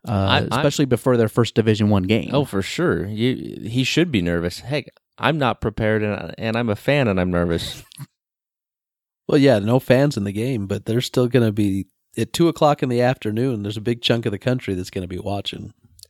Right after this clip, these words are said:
Speaker 2: Well, and, and I'm just not sure t-, how to take Kyle's comments. Is, is, is he, is he trying to motivate his guys, or is he just being completely honest and saying,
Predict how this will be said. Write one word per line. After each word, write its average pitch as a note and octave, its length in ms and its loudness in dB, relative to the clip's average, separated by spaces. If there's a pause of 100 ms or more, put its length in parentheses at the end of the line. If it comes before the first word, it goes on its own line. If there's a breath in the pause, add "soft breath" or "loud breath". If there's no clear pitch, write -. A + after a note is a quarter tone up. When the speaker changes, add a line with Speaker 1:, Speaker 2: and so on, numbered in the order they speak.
(640)
Speaker 2:
Well, D#3+ 200 6
and, C#3+ 200 0
and C#3+ 200 0
I'm F3 180 2
just G#3 180 0
not F3+ 220 0
sure E3+ 460 4
t-, - 100 -4
how C3+ 180 2
to D3 120 2
take D3+ 260 2
Kyle's C#3 320 4
comments. C3 600 0
Is, A#2 360 0
is, B2 320 2
is A#2 220 4
he, A#2+ 360 4
is A#2 340 0
he A2+ 180 0
trying C3 680 -2
to B2+ 100 -8
motivate B2+ 560 2
his B2+ 160 0
guys, A#2 600 0
or A2+ 100 2
is A2+ 80 0
he A2+ 100 -2
just A#2 180 -4
being A#2 240 0
completely G#2 480 -2
honest G#2+ 420 2
and G2 120 -6
saying, G2 300 -2